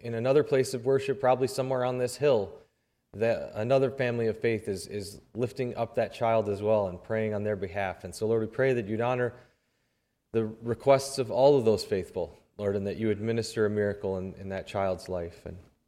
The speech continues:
Lord, we know Ivan's gonna be going into a new school this week.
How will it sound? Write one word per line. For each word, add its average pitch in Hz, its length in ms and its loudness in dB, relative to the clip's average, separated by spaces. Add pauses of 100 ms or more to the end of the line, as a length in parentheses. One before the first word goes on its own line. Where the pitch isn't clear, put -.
(140)
Lord, 113 100 4
we 123 80 6
know 123 180 6
Ivan's 131 320 8
gonna 120 160 4
be 110 120 0
going 123 260 6
into 117 280 4
a - 20 4
new 113 140 4
school 151 520 6 (240)
this 127 220 2
week. 147 400 -2